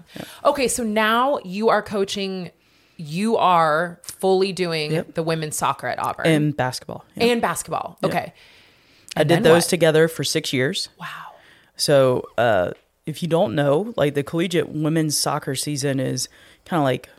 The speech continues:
Speaker 1: beginning of August to hopefully you're playing in November in playoffs.
Speaker 2: Yeah.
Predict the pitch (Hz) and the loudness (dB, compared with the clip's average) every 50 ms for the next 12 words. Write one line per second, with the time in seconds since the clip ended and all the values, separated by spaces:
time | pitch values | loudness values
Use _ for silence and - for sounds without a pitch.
0 | _ _ - 160 - 165 170 175 175 170 165 147 135 - - - 127 151 147 147 | _ _ -10 -6 -2 0 0 2 2 2 0 0 -2 -4 -2 0 2 2 2 2
1 | 156 151 147 143 - - - - - - - 165 147 147 139 139 135 139 156 - | 2 0 0 0 -2 -4 -6 -6 -8 -8 -4 -2 -2 -2 -2 -2 -2 -4 -4 -4
2 | 151 147 131 135 - - 147 135 139 131 127 127 127 117 - 113 85 - - 127 | -2 -2 -2 -2 -4 -2 -2 -2 -2 -2 -2 -2 -4 -4 -4 -6 -6 -4 -4 -4
3 | 131 127 - - 110 107 107 - - - - - - 80 82 | -6 -6 -6 -6 -6 -6 -4 -6 -6 -8 -8 -8 -10 -12 -12